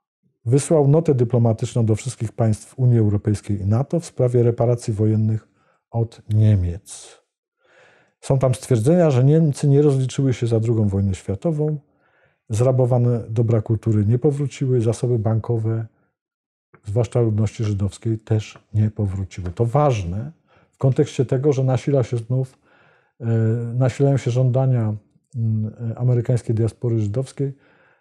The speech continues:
e, związane z u-, ustawą cztery cztery siedem, które chcą odbierać tak zwane mie-, mienie plemienne, mienie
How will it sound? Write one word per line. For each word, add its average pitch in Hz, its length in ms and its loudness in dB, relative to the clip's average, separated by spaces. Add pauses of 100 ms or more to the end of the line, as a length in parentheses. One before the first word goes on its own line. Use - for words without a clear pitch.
(260)
e, 117 180 -2
związane 123 540 2
z - 300 -16
u-, 127 460 -10
ustawą 123 380 0
cztery 120 320 -2
cztery 110 280 -2
siedem, 139 480 -2 (1080)
które 131 240 2
chcą 135 300 -2 (500)
odbierać 123 760 2 (240)
tak 120 160 -2
zwane 120 300 2
mie-, 123 220 4
mienie 123 380 2
plemienne, 110 600 0
mienie 107 360 -4